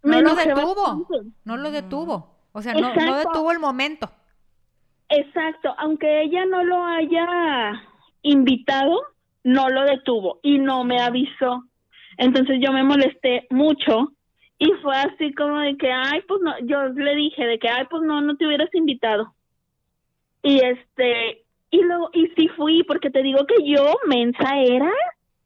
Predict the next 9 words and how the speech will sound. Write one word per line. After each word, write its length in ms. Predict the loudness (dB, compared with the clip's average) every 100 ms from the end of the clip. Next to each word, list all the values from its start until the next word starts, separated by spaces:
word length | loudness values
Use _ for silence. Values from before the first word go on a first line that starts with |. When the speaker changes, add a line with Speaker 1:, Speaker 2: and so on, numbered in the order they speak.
| -4
Speaker 2:
era 280 | -2 0 -2
más 260 | -2 -4
Speaker 1:
<laughs> 0 |
Speaker 2:
mensa 440 | -6 -12 -12 -8 -8
que 200 | -4 -6
ahora, 420 | -4 -2 -2 -4 -8 _ _ -2
y 160 | 0 2
como 280 | 0 0
quiera 320 | 0 0 2